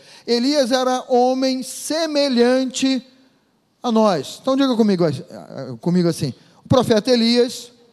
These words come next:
era um ser humano muito parecido comigo, não é? Sujeito aos mesmos sentimentos. Você já viu como o inimigo, ele trabalha nessa área dos sentimentos?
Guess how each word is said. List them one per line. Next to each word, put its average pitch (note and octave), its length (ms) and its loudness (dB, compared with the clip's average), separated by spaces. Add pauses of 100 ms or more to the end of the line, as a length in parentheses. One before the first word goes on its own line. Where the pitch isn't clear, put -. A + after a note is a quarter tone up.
(1120)
era C#4+ 220 2
um C4+ 80 2
ser B3+ 240 4
humano B3+ 520 2 (1300)
muito D4+ 220 0
parecido D4 420 2
comigo, A3+ 600 0 (1040)
não G3+ 100 4
é? D4 160 -2 (880)
Sujeito C#4+ 880 2
aos A#3+ 180 0
mesmos E4 840 0 (680)
sentimentos. A3+ 720 -2 (200)
Você B3+ 280 0
já C4+ 180 2
viu G3 520 0 (260)
como C4+ 420 2
o A#3 40 2
inimigo, G#3 480 0
ele G3+ 120 0
trabalha F#3 580 -4
nessa F3+ 280 -10
área F3+ 380 -4
dos G#3 380 -4
sentimentos? F3+ 1000 -4